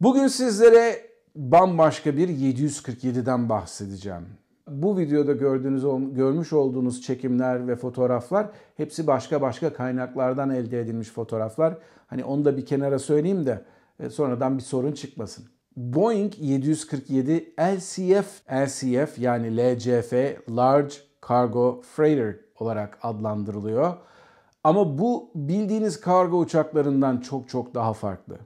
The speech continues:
Dreamlifter bunun bir marketing, pazarlama adı gerçi ama bunun nedeni ne diye soracak olursanız, çünkü bu uçak Dreamliner'ları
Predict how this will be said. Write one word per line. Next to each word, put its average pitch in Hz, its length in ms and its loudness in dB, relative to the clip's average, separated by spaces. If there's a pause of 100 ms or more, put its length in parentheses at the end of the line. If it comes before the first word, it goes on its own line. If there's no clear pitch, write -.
Dreamlifter 240 920 4
bunun 220 280 2
bir 196 460 -2 (340)
marketing, 180 640 2
pazarlama 156 760 6
adı 113 420 0
gerçi 110 440 0
ama 151 460 2
bunun 196 320 4
nedeni 190 440 8
ne 139 340 2 (120)
diye 131 180 2
soracak 123 460 0
olursanız, 139 600 0 (300)
çünkü 208 380 -2
bu 220 120 2
uçak 214 440 4 (300)
Dreamliner'ları 165 1700 4